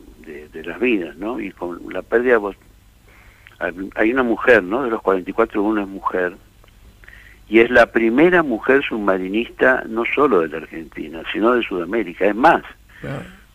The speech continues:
Speaker 1: desde, desde la tragedia, no hay mujeres submarinistas en América Latina.
Speaker 2: Qué horror, pobrecita.
Speaker 1: Este, bueno, es este,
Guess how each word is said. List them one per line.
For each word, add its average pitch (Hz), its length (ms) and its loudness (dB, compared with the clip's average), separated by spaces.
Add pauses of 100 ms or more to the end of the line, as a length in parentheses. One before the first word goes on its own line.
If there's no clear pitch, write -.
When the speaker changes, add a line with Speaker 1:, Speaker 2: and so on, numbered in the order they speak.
(360)
Speaker 1:
desde, 98 460 2
desde 87 440 -8 (300)
la 92 100 -4
tragedia, 127 880 2
no 101 220 -4
hay 117 80 4
mujeres 110 480 -2
submarinistas 92 720 -6
en 85 240 -10 (560)
América 90 600 -6 (240)
Latina. 85 400 -6 (340)
Speaker 2:
Qué 160 100 -6
horror, 135 420 -6
pobrecita. 143 800 -6
Speaker 1:
Este, 92 1160 -4 (280)
bueno, 104 280 0 (1600)
es 117 180 2 (100)
este, 95 960 -8